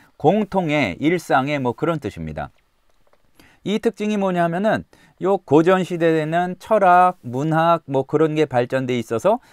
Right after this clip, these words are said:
굉장히 그 미묘한 어떠한 기법들이 발달이 돼 있었습니다. 그런데 그것이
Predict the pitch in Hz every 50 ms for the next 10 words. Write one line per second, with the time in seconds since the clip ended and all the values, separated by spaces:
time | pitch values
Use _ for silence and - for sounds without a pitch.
0 | - - _ _ - - 165 208 226 220 196 214 190 190 190 196 202 185 165 -
1 | - 147 139 113 104 123 139 180 185 180 170 147 120 120 98 98 117 127 104 82
2 | 73 - _ _ 107 110 113 - 123 110 113 117 127 147 - - 123 - - 170
3 | 143 - - 123 120 143 - - - 98 - - 160 170 180 160 143 123 107 -
4 | 98 90 - - 85 80 78 78 76 69 _ _ _ _ _ _ _ _ - -
5 | 175 185 180 180 202 185 131 95 - - - 160 160 185 180 170 - - 151 143
6 | 165 208 254